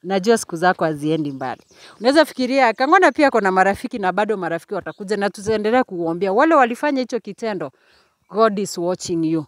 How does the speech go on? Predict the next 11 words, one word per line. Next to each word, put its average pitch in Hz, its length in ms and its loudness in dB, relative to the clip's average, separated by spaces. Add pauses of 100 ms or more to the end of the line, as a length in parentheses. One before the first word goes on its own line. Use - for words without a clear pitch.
Na 196 100 -2
haiendi 202 520 2
mbali. 160 420 -2
Mtashikwa 254 600 2
tu 302 140 0
na 247 120 4
tutakuja 226 540 0
hapa 226 180 4
kuangalia 175 720 0
sisi - 340 -2
wenyewe. 170 520 2